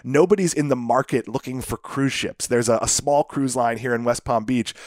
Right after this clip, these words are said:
that does little two-day trips, and they have two old Carnival ships that could probably be upgraded. They are not looking to upgrade their ships. They are desperate to, to, to be doing any business. So that,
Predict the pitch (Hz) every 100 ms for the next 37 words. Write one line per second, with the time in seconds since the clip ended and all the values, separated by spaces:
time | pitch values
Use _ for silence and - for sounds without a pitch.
0 | - 135 - 113 131 120 - 143 131 110
1 | - 135 - 113 123 123 - 160 - 123
2 | 131 - - 139 120 101 - 101 - 110
3 | 104 - - 233 196 135 147 - 120 95
4 | 82 - - - 113 151 175 165 139 143
5 | 151 143 - 131 127 135 135 131 123 120
6 | 117 - 135 - - - - 127 131 131
7 | 120 139 - 131 107 - 135 117 - 139
8 | - 135 127 120 123 113 110 117 104 113
9 | 143 196 - - - - - 175 131 143
10 | 175 240